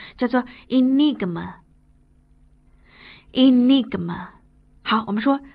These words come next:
他的死对我们来说简直就是一个谜。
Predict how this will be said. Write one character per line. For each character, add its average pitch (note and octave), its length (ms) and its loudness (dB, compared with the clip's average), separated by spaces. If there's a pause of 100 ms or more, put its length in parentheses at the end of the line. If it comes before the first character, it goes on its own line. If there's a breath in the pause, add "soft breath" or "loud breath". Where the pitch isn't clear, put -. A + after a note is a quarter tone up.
他 E4 160 4
的 D#4+ 140 4
死 - 320 -14 (160)
对 C4 100 2
我 G#3+ 140 0
们 G3 100 -2
来 G3 140 -2
说 B3+ 240 -4 (320 loud breath)
简 G3 200 -6
直 G3+ 120 -6
就 A#3+ 120 -8
是 A3+ 160 -8
一 A3 80 -6
个 B3 140 -4
谜。 G#3 420 -4